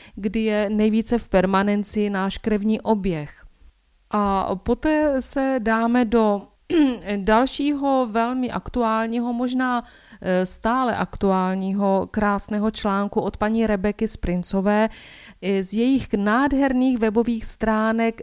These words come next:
Psychologie chaosu tečka cé zet. Určitě už je znáte,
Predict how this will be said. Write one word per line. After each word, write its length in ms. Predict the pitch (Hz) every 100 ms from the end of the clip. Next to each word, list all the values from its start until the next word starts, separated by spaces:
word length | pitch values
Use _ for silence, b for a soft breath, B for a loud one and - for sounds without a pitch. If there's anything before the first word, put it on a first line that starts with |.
| -
Psychologie 840 | - 214 214 240 240 226 247 247
chaosu 640 | 247 - 208 269 - 247 220 B B B
tečka 400 | 214 - - 208
cé 280 | - 233 214
zet. 200 | 220 208
Určitě 440 | 196 214 220 214 208
už 200 | 214 214
je 120 | 220
znáte, 580 | 208 208 196 202 220